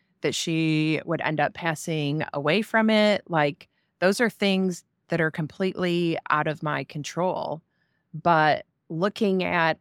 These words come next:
I learned a lot from it. I learned about really,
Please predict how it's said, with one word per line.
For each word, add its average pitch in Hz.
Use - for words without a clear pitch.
I 156
learned 180
a 180
lot 165
from 143
it. 131
I 135
learned 156
about 143
really, 156